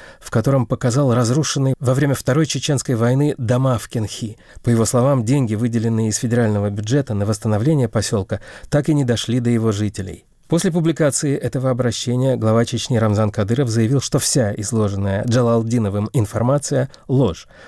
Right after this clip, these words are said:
Тринадцатого мая неизвестные сожгли дом пятидесяти шестилетнего чеченца, а сам он покинул республику, опасаясь преследований. Бывший директор Хованского кладбища Юрий Чабуев, задержанный по делу о массовой драке,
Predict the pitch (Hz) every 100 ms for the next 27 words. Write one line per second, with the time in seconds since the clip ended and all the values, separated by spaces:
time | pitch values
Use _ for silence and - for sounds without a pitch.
0 | - 117 117 107 - 107 101 113 135 143
1 | - _ 123 120 104 131 - 135 131 -
2 | 107 120 131 107 113 98 92 - 110 107
3 | 104 - 110 - - 120 104 - 98 -
4 | 110 143 135 139 - - - - - 165
5 | 156 139 135 117 139 131 117 117 - 101
6 | 98 - 107 - - - - 101 110 101
7 | - 107 - 101 85 87 - - - -
8 | - - - - 131 226 - 190 180 190
9 | 170 - 139 156 131 151 131 135 117 92
10 | 87 117 107 - 98 147 160 151 - 135
11 | 135 147 98 85 - - 117 117 117 139
12 | 120 139 117 123 113 151 143 135 135 -
13 | 127 113 127 139 160